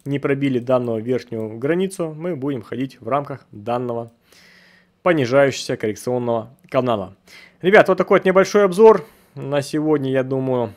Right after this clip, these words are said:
а, обсуждать больше нечего. Все мы практически бумаги обсуждали во вчерашнем видео. Собственно, та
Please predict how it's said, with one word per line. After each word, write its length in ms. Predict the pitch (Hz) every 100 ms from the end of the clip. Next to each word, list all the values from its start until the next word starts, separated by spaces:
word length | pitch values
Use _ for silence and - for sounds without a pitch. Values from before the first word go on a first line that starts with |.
| _ _ -
а, 800 | 127 120 117 117 117 113 113 107
обсуждать 520 | 117 - 131 135 131
больше 320 | 120 139 - 147
нечего. 520 | 185 185 170 151 143 _
Все 200 | - 147
мы 200 | 127 113 - _
практически 400 | 123 - 127 -
бумаги 380 | 120 135 123 113
обсуждали 420 | - 117 117 113
во 60 |
вчерашнем 420 | 120 196 202 185 175
видео. 380 | 170 156 147 - - - _
Собственно, 400 | - 156 - 151
та 420 | - 170 156 139